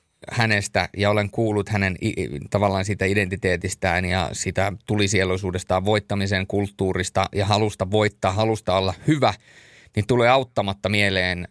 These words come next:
Peetu Pasanen, joka on myöskin vähän samankaltainen henkilö. Ja, ja tota, kun katsotaan, miten Peetu Pasanen on tossa ki-, äh, kiso-, äh, tota, jalkapallon puolella tehnyt, niin mä veikkaan, että Mikko Koivu tulee Salunnan ovista sisälle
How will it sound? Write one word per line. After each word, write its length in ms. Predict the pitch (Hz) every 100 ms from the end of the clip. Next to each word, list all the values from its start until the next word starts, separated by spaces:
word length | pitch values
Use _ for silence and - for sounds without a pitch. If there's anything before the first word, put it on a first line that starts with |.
| _
Peetu 280 | 135 123 107
Pasanen, 500 | - 110 107 95 87
joka 300 | 87 - 92
on 80 | 92
myöskin 400 | 95 95 - 92
vähän 220 | 95 95
samankaltainen 800 | 113 107 98 92 92 92 95 92 - _ -
henkilö. 480 | 110 107 101 95
Ja, 180 | 87 87 -
ja 120 | 101
tota, 440 | 101 90 - 92 80 -
kun 80 |
katsotaan, 380 | - 101 98 92
miten 180 | 90 92
Peetu 260 | 107 101 95
Pasanen 480 | 101 101 95 90
on 80 | 90
tossa 260 | 90 - 92 - - - - - - -
ki-, 140 | -
äh, 140 | 120 120
kiso-, 260 | 120 131 131 117
äh, 80 | 117
tota, 280 | - 113 107 107 110 73
jalkapallon 520 | 123 110 104 104 98
puolella 200 | 104 101
tehnyt, 220 | 107 110
niin 100 | 110
mä 160 | 226 240
veikkaan, 380 | 202 - 127
että 140 | 117 110
Mikko 280 | 190 - 156
Koivu 300 | 143 131 117
tulee 260 | 117 107
Salunnan 440 | 101 143 131 104 95
ovista 300 | 95 95 92
sisälle 540 | - 107 107 90 90